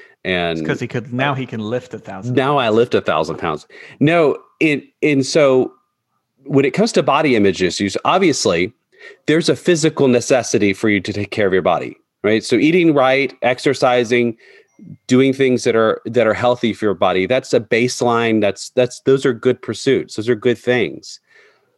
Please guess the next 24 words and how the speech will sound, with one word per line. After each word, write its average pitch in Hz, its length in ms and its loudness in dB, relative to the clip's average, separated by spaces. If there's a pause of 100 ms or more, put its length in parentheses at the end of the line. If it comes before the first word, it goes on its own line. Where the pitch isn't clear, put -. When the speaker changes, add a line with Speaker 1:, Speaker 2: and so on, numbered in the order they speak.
(140)
Speaker 1:
Um, 113 480 0 (100)
but, 131 480 0 (560)
a-, 156 160 0
and 156 220 2
it's 151 200 0
even, 160 440 2
it, 151 260 0
and 175 160 2
it's 160 200 -2
even 180 280 2
okay 156 360 2
to 151 100 2
be 143 140 0
aspirational 160 640 0
about 127 460 0
being 135 160 2
able 135 180 0
to 135 140 -2
do 139 360 0 (160)
new 190 200 0
things. 85 360 -2
Like, 117 140 -2
I 139 40 4
wanna 143 340 2